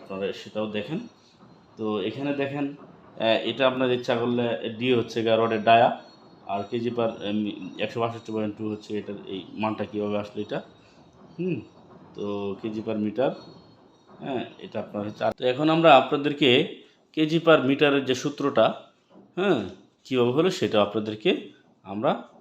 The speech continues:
দেখায় দেব। যেমন এক মিটার সমান সমান থ্রি পয়েন্ট টু এইট ওয়ান ফিট, ঠিক আছে?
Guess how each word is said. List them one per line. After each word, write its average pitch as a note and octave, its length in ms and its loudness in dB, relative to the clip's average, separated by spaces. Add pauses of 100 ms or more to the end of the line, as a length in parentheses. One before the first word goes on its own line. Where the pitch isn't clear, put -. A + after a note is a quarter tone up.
(200)
দেখায় G#2 340 -2
দেব। D#2 220 -12 (540)
যেমন B2+ 420 0 (720)
এক C3 300 -2
মিটার A2+ 640 2 (240)
সমান A2+ 460 -8
সমান B2+ 500 2 (1300)
থ্রি G2+ 300 -10 (120)
পয়েন্ট C3 440 0 (240)
টু G#2 200 -8
এইট A2 460 -2
ওয়ান A2+ 500 2 (1200)
ফিট, - 520 -4
ঠিক E3+ 140 -2
আছে? C#3 280 -2